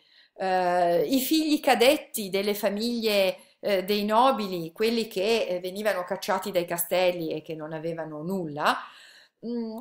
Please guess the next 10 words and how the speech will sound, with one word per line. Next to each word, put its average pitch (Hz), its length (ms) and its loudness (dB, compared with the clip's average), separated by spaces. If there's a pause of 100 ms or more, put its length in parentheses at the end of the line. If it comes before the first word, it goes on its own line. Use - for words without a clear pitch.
andavano 240 680 4
in 180 180 -4
queste 233 360 2
terre 180 360 2
orientali 240 800 2 (160)
anche 202 800 2
nella 180 360 -2
speranza 208 960 0
di 190 200 -4
arricchirsi, 185 960 -2